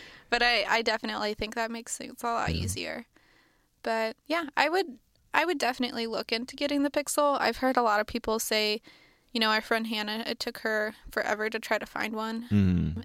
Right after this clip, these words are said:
Speaker 1: It took Emma, like, six weeks before she got hers.
Speaker 2: Oh,
Speaker 1: Like, it,
Speaker 2: really?
Speaker 1: it takes a long time to get it in because there's such a high demand.
Speaker 2: Right.
Speaker 1: So
Speaker 2: Hopefully that means they're good.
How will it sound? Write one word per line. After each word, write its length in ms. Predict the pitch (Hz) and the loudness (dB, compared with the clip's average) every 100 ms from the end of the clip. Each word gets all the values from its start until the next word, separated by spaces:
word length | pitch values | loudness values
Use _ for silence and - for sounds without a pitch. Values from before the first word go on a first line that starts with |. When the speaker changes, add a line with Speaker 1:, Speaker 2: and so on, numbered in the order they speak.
| - | -2
Speaker 1:
It 140 | 269 | 0
took 200 | - 311 | 0 0
Emma, 240 | 214 220 | -2 -2
like, 200 | 220 202 | -4 -6
six 280 | - - - | -6 -8 -6
weeks 240 | - - - | -8 -8 -10
before 240 | 220 - | -12 -6
she 160 | - - | -6 -6
got 180 | - | -8
hers. 360 | - - - - - | -12 -14 -16 -4 2
Speaker 2:
Oh, 40 | |
Speaker 1:
Like, 100 | 87 | 4
it, 160 | 80 71 | 4 4
Speaker 2:
really? 180 | 76 80 | 4 2
Speaker 1:
it 120 | - | 0
takes 240 | 247 240 | -4 -4
a 60 | 226 | -4
long 340 | 214 196 190 | 0 0 0
time 240 | - - 233 | -4 -8 -6
to 100 | 233 | -8
get 140 | 220 | -6
it 100 | 208 | -4
in 180 | 202 196 | -6 -6
because 280 | 220 233 226 | -12 -12 -10
there's 160 | 226 | -8
such 200 | - 220 | -8 -10
a 40 | 240 | -10
high 160 | 233 214 | -8 -8
demand. 460 | - 196 156 233 | -8 -12 -12 -4
Speaker 2:
Right. 340 | - 87 80 82 - - - | 0 2 2 0 -6 -20 -18
Speaker 1:
So 420 | - - 214 202 214 220 | -8 -2 0 0 -4 -4
Speaker 2:
Hopefully 280 | - - 87 | -2 0 0
that 100 | 80 | 0
means 200 | 62 69 | -2 -4
they're 100 | 62 | -4
good. 240 | - 53 | -2 -4